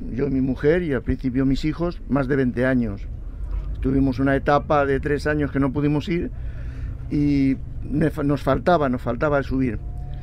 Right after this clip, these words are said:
Y este año no podíamos subir porque yo, por desgracia, no puedo conducir ahora. Entonces pudimos subir con las hermanas porque íbamos a rezar por, por nuestro nieto.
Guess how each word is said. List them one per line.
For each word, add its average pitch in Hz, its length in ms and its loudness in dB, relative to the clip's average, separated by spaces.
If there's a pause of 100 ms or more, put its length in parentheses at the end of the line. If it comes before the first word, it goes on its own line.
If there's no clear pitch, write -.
(680)
Y 175 100 4
este 185 280 4
año 208 500 4
no 165 240 2
podíamos 170 380 2
subir 185 300 0
porque 123 500 0
yo, 143 240 4
por 147 180 -2
desgracia, 151 560 2 (160)
no 143 180 2
puedo 147 220 2
conducir 160 480 0
ahora. 120 380 0 (640)
Entonces 143 400 0 (160)
pudimos 180 320 0
subir 156 240 2
con 156 120 2
las 156 140 2
hermanas 190 480 2
porque 131 460 0 (800)
íbamos 165 380 4
a 156 80 6
rezar 160 360 4
por, 135 480 2
por 127 220 0
nuestro 143 320 2
nieto. 180 400 4